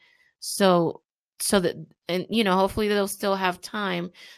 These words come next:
to make their own definition of happiness. And that's all you can hope. But concentrate on you and do what's right for you.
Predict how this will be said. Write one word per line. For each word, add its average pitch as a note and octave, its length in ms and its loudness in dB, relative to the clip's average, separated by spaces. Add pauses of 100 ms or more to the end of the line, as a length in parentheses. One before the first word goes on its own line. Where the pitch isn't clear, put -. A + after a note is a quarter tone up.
(140)
to G3+ 140 -8
make G3 300 -2
their F#3+ 160 0
own F#3+ 240 -2
definition E3+ 540 -8
of D#3+ 100 -10
happiness. - 640 -6 (1800)
And F#3+ 280 -2
that's G3+ 260 -4
all B3 60 0
you A#3+ 140 -2
can A#3 160 -4
hope. G#3+ 380 -2 (320)
But - 140 -10
concentrate A#3 640 -2
on A3+ 220 4
you G#3 320 2
and F3 180 0
do G3 200 0
what's G#3+ 260 -2
right G3 200 -6
for - 180 -12
you. E3+ 280 -4